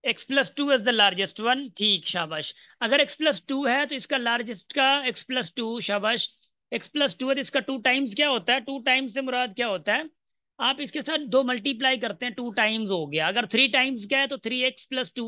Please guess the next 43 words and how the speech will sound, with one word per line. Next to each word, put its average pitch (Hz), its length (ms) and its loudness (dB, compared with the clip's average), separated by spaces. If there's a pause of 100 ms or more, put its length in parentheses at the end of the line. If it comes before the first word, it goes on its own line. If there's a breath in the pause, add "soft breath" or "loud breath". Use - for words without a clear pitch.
हो 190 120 -2
जाएगा, 180 460 2 (520 loud breath)
फ़ाइव 269 300 2
टाइम्स 277 300 0
क्या 277 120 0
है 277 60 0
तो 254 120 -2
x - 180 -8
plus 254 300 -4
टू 247 180 -4
हो 190 120 0
जाएगा, 190 320 2
लार्जेस्ट 247 480 0
की 233 140 -8
बात 175 220 0
कर 147 200 -6
रहा 139 160 -4
है, 120 80 -12 (880)
ठीक 302 120 0
है, 330 120 4
फ़ाइव 254 280 2
मल्टीप्लाई 226 500 2
करना 202 280 -2
है 269 120 -6
पूरे 240 240 0
के 196 140 -4
साथ। 143 380 -8 (560)
ये, 240 200 4 (100)
अच्छा - 320 -2
तैयबा, 220 400 4
आपने 254 280 0
जैसे 247 260 -2
किया 247 220 2
है 269 60 2
ना, 330 160 0
टू 302 300 -8
एक्स - 300 -2 (160)
प्लस 294 240 0
टू 277 160 -4
कर 233 140 -2
दिया, 233 180 0
ऐसे 240 180 -2
नहीं, 247 260 0